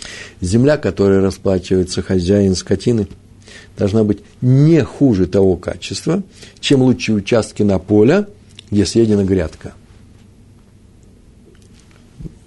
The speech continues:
На том поле, где была съедена грядка, есть лучшие участки.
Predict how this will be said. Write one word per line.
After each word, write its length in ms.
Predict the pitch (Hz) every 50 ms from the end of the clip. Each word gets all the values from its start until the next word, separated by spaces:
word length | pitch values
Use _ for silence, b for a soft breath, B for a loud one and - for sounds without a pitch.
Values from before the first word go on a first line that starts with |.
| - - - -
На 60 | 110
том 160 | - 170 160
поле, 220 | 135 143 131 110 101
где 100 | 104 107
была 160 | 110 120 113
съедена 340 | 117 - 131 123 117 127 127
грядка, 340 | 127 95 98 - - -
есть 140 | 143 143 -
лучшие 260 | 135 131 123 - 123
участки. 360 | 107 - 104 95 - - -